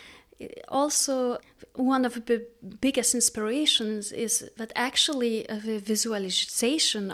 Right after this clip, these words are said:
of, uh, these theories exist. So you can, uh, see these geometrical shapes, and it's really beautiful. And, uh, for me, it's very appealing to, uh, research something that is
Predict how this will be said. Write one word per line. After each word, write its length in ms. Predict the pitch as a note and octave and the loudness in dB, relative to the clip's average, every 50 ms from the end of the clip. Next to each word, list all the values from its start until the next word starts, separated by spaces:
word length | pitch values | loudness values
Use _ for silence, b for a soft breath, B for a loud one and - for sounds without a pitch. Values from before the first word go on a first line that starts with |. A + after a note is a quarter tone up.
| - - | -6 -6
of, 360 | - G#3 G3+ G3+ G3+ - - G#3 | -6 -4 -4 -6 -8 -8 -8 -8
uh, 120 | G3 G3 F#3+ | -8 -6 -6
these 300 | G#3 G3+ - - - - | -4 -2 0 0 0 0
theories 720 | - - A3 A3+ A3+ G#3 G3+ G3 G3 G3 F#3 F#3 - - | -2 -4 -4 -2 -2 -2 -4 -4 -4 -6 -4 -4 -4 -4
exist. 640 | - A#3 - A#3 - - B3+ A#3+ A#3+ - - - - | -4 -4 0 0 2 2 4 2 2 0 0 -2 -4
So 180 | - - - G3+ | -2 -2 -2 -4
you 180 | G3+ G3+ G#3+ | -6 -8 -8
can, 340 | G#3 - G#3 G3+ G3+ G3+ G3+ | -8 -6 -6 -6 -6 -6 -6
uh, 240 | G3 F#3+ F#3 F3 G3 | -6 -8 -8 -10 -8
see 480 | - - - A3+ A3 A3 A3 A3 G#3 | -6 -6 -4 -4 -4 -4 -2 -2 -2
these 240 | G3 G3 G3 G3 - | -4 -4 -6 -6 -6
geometrical 680 | - - G3+ F#3 F#3+ G3 G#3 - - - - - F#3 F3+ | -6 -6 -6 -6 -6 -6 -4 -4 -6 -6 -6 -8 -6 -2
shapes, 560 | - - - - G#3 A#3+ A#3+ A#3+ - - - | 2 4 4 4 4 0 0 2 2 2 2
and 220 | G#3 G3 G3 F#3+ | 0 -4 -8 -8
it's 220 | G3 G3 - - - | -6 -4 -4 -2 -2
really 180 | G#3+ F#3+ F3+ | -4 -4 -6
beautiful. 580 | F3 - - B3 A#3+ B3 A#3 - A#3 A3 A3 A3 - - | -8 -8 -6 -6 -6 -6 -6 -4 -2 -2 -2 -2 -4 -4
And, 300 | G#3+ G#3 G3+ G3+ - G3 | -6 -6 -6 -8 -10 -14
uh, 40 | B B B B B B B B B | B B B B B B B B B
for 160 | - - A#3 | -6 -4 -2
me, 220 | A3+ A3+ B3 B3+ A#3+ | 0 2 2 2 2
it's 180 | A3 A3+ - | 2 0 0
very 300 | - A3+ A3+ A3 A3 G#3+ | 0 0 0 0 0 -2
appealing 640 | F#3+ F3+ F#3 - - C4+ C4+ B3 A#3+ A3 A3 G#3 - - | -2 -4 -6 -6 -4 -2 -2 0 0 -2 -4 -6 -8 -6
to, 260 | - G#3+ G#3+ G#3 - - | -6 -4 -4 -4 -4 -6
uh, 100 | G3+ G3+ | -6 -4
research 400 | F#3+ A3 C4 C4 - - A#3 A3+ | -2 -2 -2 -2 -2 -2 -2 0
something 720 | - - - A3 A#3 A#3 A#3 C4 B3+ A#3+ A#3+ A#3+ A#3 A3+ G#3+ | 2 2 2 0 -2 -4 -4 -4 -2 -2 -2 -2 -4 -4 -4
that 300 | A3 G#3+ G#3+ G#3+ - - | -4 -4 -4 -6 -6 -6
is 520 | A3 G#3+ G#3 - - - - - - - | -6 -2 0 2 4 6 6 6 4 2